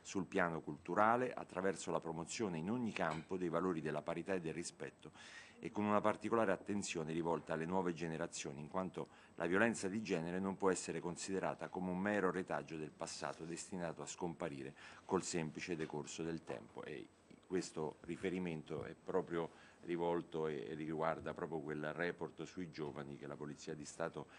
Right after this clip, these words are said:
è un'analisi molto interessante che richiamava la Presidenza, la Presidente nell'apertura di questa, eh, audizione.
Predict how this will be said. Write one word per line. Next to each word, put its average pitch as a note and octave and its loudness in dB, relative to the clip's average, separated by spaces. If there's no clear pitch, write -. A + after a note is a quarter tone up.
è - -4
un'analisi E2 4
molto E2 0
interessante D2 0
che D2 0
richiamava D2 2
la C#2+ 2
Presidenza, D2 -2
la - -2
Presidente D2+ 0
nell'apertura C#2 -2
di C#2+ -6
questa, C#2 -2
eh, - -8
audizione. C#2+ -2